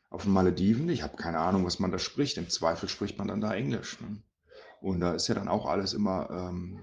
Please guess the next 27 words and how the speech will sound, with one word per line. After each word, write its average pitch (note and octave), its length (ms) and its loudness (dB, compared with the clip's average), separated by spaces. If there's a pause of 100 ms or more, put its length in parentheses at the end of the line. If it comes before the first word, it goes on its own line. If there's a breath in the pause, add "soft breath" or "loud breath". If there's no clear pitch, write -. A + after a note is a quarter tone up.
(120)
ein - 80 -10
bisschen G2 360 2
more G2+ 240 4
complicated, G2 800 0
ne? G#2 160 2
Wenn D#2 100 0
man D#2 140 2
dann E2 180 -2
mal D#2+ 220 -2
irgendwas D#2+ 360 -8
wissen F2 340 -2
will D#2+ 180 0
oder D2 160 -4
fragen D2+ 480 -6
will. C#2 220 -8
Also G2 140 -4
finde F3+ 220 6
ich F3 100 0
eher C3 180 8
ein A2+ 100 8
Minuspunkt. A2 600 2 (540 loud breath)
Ähm, G2+ 560 10 (800 soft breath)
Preise C#3 500 12
in C#3+ 140 4
Mecklenburg-Vorpommern C3+ 1160 6
sind F#2+ 420 8
okay. A2+ 560 4